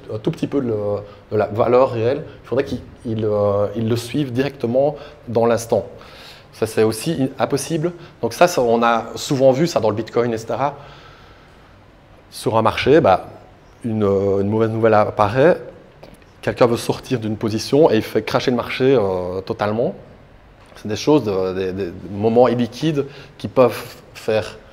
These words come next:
euh, <clears throat> bouger le prix, euh, de manière, euh, irrationnelle.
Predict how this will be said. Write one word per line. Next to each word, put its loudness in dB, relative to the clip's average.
euh, -4
<clears throat> -14
bouger -2
le 2
prix, -6
euh, -8
de -10
manière, -2
euh, -10
irrationnelle. -4